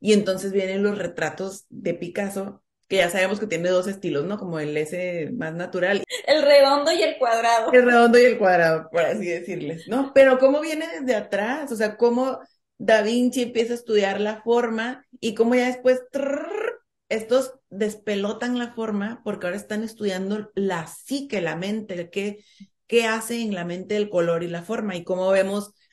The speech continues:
Speaker 1: a la, a Doña Gioconda, a la Mona Lisa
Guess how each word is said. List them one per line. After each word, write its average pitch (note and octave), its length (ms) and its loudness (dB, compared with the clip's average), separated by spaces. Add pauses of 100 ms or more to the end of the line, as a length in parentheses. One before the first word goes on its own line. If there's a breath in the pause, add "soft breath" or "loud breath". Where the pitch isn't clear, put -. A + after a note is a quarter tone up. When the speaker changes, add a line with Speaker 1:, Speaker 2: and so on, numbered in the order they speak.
Speaker 1:
a E3+ 140 -2
la, D3+ 380 -4 (200)
a D#3 140 -8
Doña D3+ 380 -6
Gioconda, G#3+ 680 -2
a - 80 -12
la E3 100 -8
Mona D#3+ 360 -4
Lisa A3 500 -8